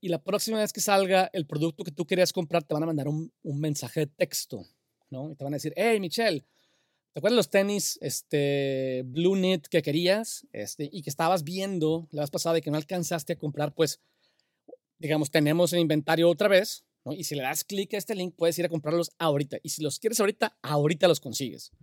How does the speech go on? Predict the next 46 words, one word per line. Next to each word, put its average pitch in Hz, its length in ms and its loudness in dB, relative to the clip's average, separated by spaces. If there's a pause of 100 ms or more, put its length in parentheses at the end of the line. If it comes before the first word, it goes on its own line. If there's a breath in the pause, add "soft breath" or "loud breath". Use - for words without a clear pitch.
(520)
Y - 80 2
luego 214 180 10
te 220 120 4
dice, 160 240 0
"Ah, 175 360 0
y, 160 120 -4 (160)
y 170 80 -2
by 156 140 2
the 143 60 2
way, 143 280 2
o - 260 -20
sea, 131 100 -10
puedes - 280 0
ponerle 175 360 0
stop - 460 2 (300)
para 127 360 -6
desuscribirte 143 920 -4
a 156 60 2
que - 100 -6
yo 139 80 0
te - 80 -4
mande 143 160 2
mensajes, 240 480 0 (640 soft breath)
pero 190 160 6
si 165 220 -2
yo 170 100 2
te - 60 -6
estoy 233 160 -2
dando 240 180 4
valor 208 380 2 (280)
en 147 100 -6
estos 151 160 -6
mensajes 127 500 -8 (160)
y, 156 260 -8
y 165 40 -12
te 151 80 -8
estoy 170 260 2
dando 202 180 0
la 214 60 2
oportunidad 143 540 -4 (260)
de - 80 -18
que 139 80 -18
compres 170 320 -4
lo 214 80 -2
que 190 80 -6
querías, 127 460 -6